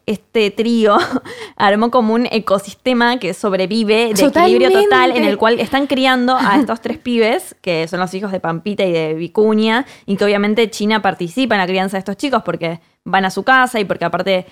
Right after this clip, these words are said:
Speaker 1: eh, es la mamá de su hermana Magnolia. Y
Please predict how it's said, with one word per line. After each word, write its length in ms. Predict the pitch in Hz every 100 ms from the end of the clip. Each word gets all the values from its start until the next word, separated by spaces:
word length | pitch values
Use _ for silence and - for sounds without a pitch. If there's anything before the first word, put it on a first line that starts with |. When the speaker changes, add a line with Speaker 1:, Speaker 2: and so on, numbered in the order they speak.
| _ _ _
Speaker 1:
eh, 260 | 190 175 165
es 100 | 190
la 80 | 190
mamá 360 | 190 185 196 202
de 260 | 185 170
su 180 | 165 -
hermana 280 | 175 180 180
Magnolia. 800 | 185 202 247 254 240 233 233 233 - _ _ _ _
Y 280 | 262 254